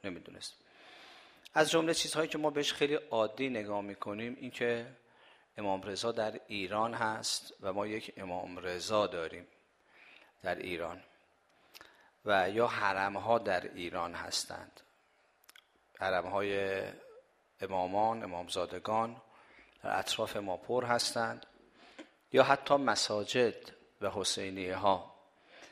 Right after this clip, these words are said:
اگر انسان نگاه عادت رو بگیره، اون موقع یه حسینیه و یه مسجد براش مثل حرم امام رضا خواهد شد و می‌تونه در اون حسینیه و حرم، در اون حسینیه و مسجد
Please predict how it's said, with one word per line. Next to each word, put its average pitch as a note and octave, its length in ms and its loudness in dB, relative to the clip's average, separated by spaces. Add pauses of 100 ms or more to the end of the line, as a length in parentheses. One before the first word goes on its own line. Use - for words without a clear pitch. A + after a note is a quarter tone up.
(440)
اگر B2+ 220 8
انسان G#2+ 420 0
نگاه G2+ 340 -4
عادت G2+ 480 -2
رو - 120 -6
بگیره، G2+ 720 -4 (120)
اون G#2+ 100 -6
موقع G#2+ 260 -2
یه B2 180 0
حسینیه G2 720 -2
و G2+ 100 -2
یه G2+ 140 -6
مسجد G2+ 600 0
براش A2 320 0
مثل A#2 240 -4
حرم F#2+ 300 -4
امام F2+ 320 -8
رضا F2 280 -6
خواهد D#2 320 -12
شد - 220 -10 (1080)
و G#2 100 -4
می‌تونه G#2+ 400 -4
در G2 200 -6
اون G2 140 -10
حسینیه F#2+ 520 -6
و F#2 80 -6
حرم، G#2 500 -2
در G2+ 200 -2
اون G2 160 -4
حسینیه F#2 480 -6
و F#2 40 -6
مسجد F#2+ 520 -4